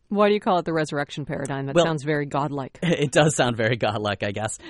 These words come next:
Speaker 2: The reason that we call that is because we're sort of metaphorically, uh, resurrecting those seeds from ear-, an earlier time to compare them with the descendants under common conditions. So that's why it's called that.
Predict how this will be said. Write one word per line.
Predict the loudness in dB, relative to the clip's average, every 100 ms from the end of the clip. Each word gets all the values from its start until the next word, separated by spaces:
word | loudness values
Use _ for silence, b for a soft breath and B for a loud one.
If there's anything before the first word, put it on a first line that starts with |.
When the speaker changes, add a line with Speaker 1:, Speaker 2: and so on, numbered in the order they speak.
| B
Speaker 2:
The | -2
reason | 2 2 2
that | -2
we | 0
call | 0 0
that | 0
is | -2 -4
because | -8 -4 -6 -4
we're | -6
sort | -4 -6
of |
metaphorically, | -4 -2 -2 -4 -6 -6 -4 -6 -8 B B B -10
uh, | -8
resurrecting | -2 2 4 2 -2 -2 -2 -6 -10 -8
those | -6 -6
seeds | -6 -6 -6 -8 -10 -12 -10
from | -10 -8 -4
ear-, | -4 -4 -6
an | -8
earlier | -4 -2 -2 -4
time | -6 -8 -8
to | -10
compare | -10 -8 -4 -4
them | -4
with | -8 -10
the | -12
descendants | -10 -10 -8 -12 -12 -14 -14 b b
under | -16 -14
common | -10 -10 -10
conditions. | -12 -14 -14 -18 -16 -18 _ _
So | -16 -14
that's | -12
why | -14 -16
it's | -18
called | -20 -20
that. | -20